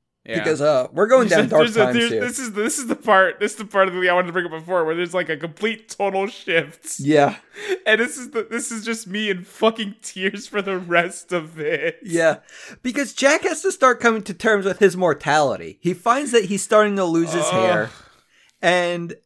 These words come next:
Speaker 2: <laughs> I guess during school, uh, kids are sharing what they wanna be when they grow up or something and talking about marriage and how, like, "Oh, I wanna be married by twenty-eight." And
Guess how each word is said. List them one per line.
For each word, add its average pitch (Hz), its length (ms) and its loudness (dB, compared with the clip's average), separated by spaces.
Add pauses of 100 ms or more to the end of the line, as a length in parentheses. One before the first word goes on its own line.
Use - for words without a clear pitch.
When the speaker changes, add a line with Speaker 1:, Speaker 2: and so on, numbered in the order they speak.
(200)
Speaker 2:
<laughs> 214 320 0
I 175 80 -2
guess 226 260 -6
during 214 320 4
school, 180 640 -6
uh, 139 400 2 (180)
kids 180 240 2
are 180 320 0
sharing 156 560 0
what 143 180 0
they 151 80 2
wanna 143 240 2
be 135 180 -2
when 156 200 -2
they 156 120 0
grow 156 220 2
up - 100 -2
or 160 80 0
something 170 300 -4
and 131 120 -4
talking 143 240 0
about 139 220 2
marriage 131 640 0
and 113 280 -6 (340)
how, 127 260 2
like, 120 320 -4
"Oh, 185 180 4
I 165 100 4
wanna 180 220 0
be 143 120 -2
married 143 320 2
by 127 120 -2
twenty-eight." 147 680 -2
And 104 240 -10